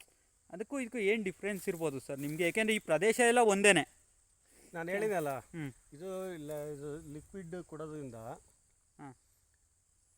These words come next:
Speaker 2: ಮಗುವಿಗೆ ಇದು ಡ್ರಾಪ್ಸ್ ಆಗ್ತಂಗೆ.
Speaker 1: ಹೌದು.
Speaker 2: ಏನು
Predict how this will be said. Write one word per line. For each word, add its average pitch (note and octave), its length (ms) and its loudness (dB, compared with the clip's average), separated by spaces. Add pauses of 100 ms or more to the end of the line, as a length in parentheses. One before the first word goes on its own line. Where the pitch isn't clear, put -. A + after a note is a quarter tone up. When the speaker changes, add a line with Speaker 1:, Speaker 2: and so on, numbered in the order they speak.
(160)
Speaker 2:
ಮಗುವಿಗೆ F3+ 480 -8
ಇದು C#3+ 140 -12
ಡ್ರಾಪ್ಸ್ E3 340 -8
ಆಗ್ತಂಗೆ. C3+ 380 -10 (480)
Speaker 1:
ಹೌದು. C3 320 -16 (300)
Speaker 2:
ಏನು D#3+ 300 -20